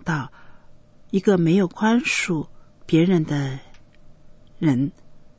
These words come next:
也好像是一个沉重的锁链一样，抗在我们的肩头上，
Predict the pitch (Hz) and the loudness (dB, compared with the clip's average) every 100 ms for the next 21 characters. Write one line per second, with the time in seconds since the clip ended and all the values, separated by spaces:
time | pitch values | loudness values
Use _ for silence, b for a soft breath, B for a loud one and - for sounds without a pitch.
0 | - 190 185 156 147 208 180 - 156 175 | 0 2 2 -2 -2 -2 -2 -4 -8 -4
1 | 160 - 170 151 202 262 196 165 - 165 | -4 -4 -4 -2 2 2 2 -2 -4 -6
2 | 127 - 156 156 160 156 143 B B B | -4 -2 -2 -2 -4 -4 -6 B B B
3 | - - 277 214 175 - 151 143 147 - | -8 2 2 2 -4 -2 -4 -2 -4 2
4 | 208 226 - 147 135 - 180 127 | 2 2 -4 -6 -6 -2 -2 -2